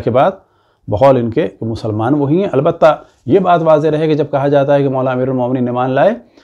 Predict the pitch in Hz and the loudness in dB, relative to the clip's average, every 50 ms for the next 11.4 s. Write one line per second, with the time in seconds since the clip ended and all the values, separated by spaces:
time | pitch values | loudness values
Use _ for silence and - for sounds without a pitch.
0 | _ _ _ 120 127 135 160 170 165 156 151 147 151 160 156 160 160 180 190 220 | _ _ _ -4 0 0 0 2 2 2 4 4 4 4 2 0 -2 -2 -2 -2
1 | 233 202 147 147 139 135 127 135 135 135 127 117 104 - 117 107 - - 107 117 | -2 -2 -2 -2 -2 -2 -2 0 -2 -2 -2 -4 -6 -6 -8 -8 -8 -6 -6 -6
2 | 113 110 147 143 131 117 110 117 117 117 113 101 95 101 98 87 98 113 131 175 | -2 0 0 0 2 0 0 -2 -2 -2 -4 -4 -4 -4 -4 -2 -2 -2 -2 -2
3 | 175 202 185 170 180 202 - - _ _ _ _ _ _ _ _ - _ - 135 | 0 -2 0 0 -2 -2 -4 -8 _ _ _ _ _ _ _ _ -14 _ 2 4
4 | 143 147 - - 147 135 139 151 180 226 233 220 196 196 185 160 190 170 151 147 | 4 4 4 2 0 2 2 2 2 0 0 0 0 0 0 -2 -2 0 0 2
5 | 147 143 139 143 131 139 123 139 160 180 196 196 - 175 180 143 107 135 135 135 | 0 0 0 0 -2 -2 -2 -2 -2 -4 -4 -4 -2 -2 -2 -2 0 0 0 0
6 | 135 - 160 170 - - 175 - - 165 139 131 127 135 135 135 143 127 127 131 | 0 -2 -6 -6 -4 -4 -4 -2 0 0 0 2 2 0 0 0 0 -2 0 0
7 | 135 131 131 123 123 123 120 120 117 113 104 - - 113 117 123 120 117 123 143 | 0 0 0 0 0 0 0 0 -2 -4 -6 -6 -6 -4 -2 -2 -2 0 2 2
8 | 170 339 - - _ _ _ _ _ _ - 131 123 123 123 123 123 117 117 110 | 0 0 -2 -10 _ _ _ _ _ _ -4 -2 0 0 0 0 0 -2 -2 -2
9 | 120 113 117 117 - - - 107 104 107 107 120 127 151 190 - - _ _ _ | -2 -2 -2 -4 -4 -6 -6 -4 -2 -2 0 0 0 0 -2 -4 -10 _ _ _
10 | _ - 95 90 104 117 127 - - - 151 139 113 107 143 202 214 - 143 131 | _ -8 -6 -2 -2 0 -2 -2 -2 -2 -2 0 0 0 0 0 0 -2 -2 -4
11 | 123 113 117 120 127 143 170 | -4 -2 -2 0 0 0 -2